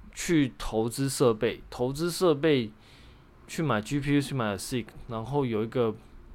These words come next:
相对来说比较高的算力，用这比较高的算力的设备去跟其他矿工做 hash，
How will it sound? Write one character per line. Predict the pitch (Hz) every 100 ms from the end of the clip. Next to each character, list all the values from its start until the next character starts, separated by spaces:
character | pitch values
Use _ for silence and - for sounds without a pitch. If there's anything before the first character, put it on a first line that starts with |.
| -
相 | - 147 139 147
对 | 147
来 | 123 117
说 | 127
比 | 120 127
较 | 127
高 | 110 117 120
的 | 107
算 | - 117 104
力， | 110 101 - - - - -
用 | 160 147
这 | 151
比 | 147 113
较 | 139
高 | 135 135
的 | 123
算 | - 127
力 | 127
的 | 107
设 | 104 135 117
备 | 123 113
去 | 107 - - 120 110 - - -
跟 | 131 131
其 | 127 110
他 | 123 113
矿 | 107 120 110
工 | 110 113
做 | 113 - 123 104 - - - - - - - - - - - - - -
hash， | 147 139 -